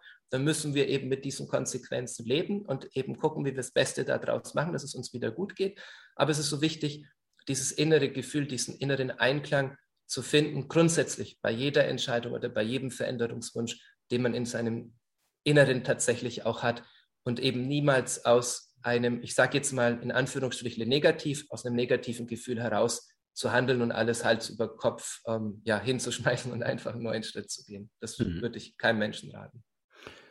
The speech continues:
Speaker 2: Auch ein sehr, sehr wichtiger Impuls. André, man merkt schon, du kennst dich wirklich mit dem Thema aus und hast da nicht nur sozusagen deine eigenen Veränderungen durchgeführt, durchlebt, kann man sagen. Du hast auch Menschen schon sehr viele begleitet, auch Unternehmen.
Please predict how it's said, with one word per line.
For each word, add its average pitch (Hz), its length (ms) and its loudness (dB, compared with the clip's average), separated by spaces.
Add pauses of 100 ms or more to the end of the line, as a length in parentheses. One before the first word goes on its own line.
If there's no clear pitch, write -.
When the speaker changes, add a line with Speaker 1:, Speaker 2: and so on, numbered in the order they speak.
(120)
Speaker 2:
Auch 104 160 4
ein 110 120 8
sehr, 98 180 8
sehr 92 180 4
wichtiger 90 440 0
Impuls. 87 400 0 (280)
André, 185 280 8
man 170 160 8
merkt 180 260 6
schon, 175 240 8
du 156 160 4
kennst 151 320 0
dich 139 140 2
wirklich 143 300 0
mit 120 180 2
dem 113 160 4
Thema 117 360 2
aus 95 280 2
und 117 120 0
hast 107 280 -2
da 101 240 4
nicht 104 260 0
nur 104 380 4
sozusagen 101 480 -4
deine 92 180 -2
eigenen 113 460 0
Veränderungen 101 840 -2
durchgeführt, 104 880 0
durchlebt, 98 580 -2
kann 104 160 -4
man 101 140 -2
sagen. 95 260 -2
Du 101 80 -2
hast - 140 -4
auch 92 100 -2
Menschen 95 400 -2
schon 95 320 -2
sehr 90 220 -2
viele 101 280 -4
begleitet, 87 560 -4
auch - 140 -4
Unternehmen. 92 560 -4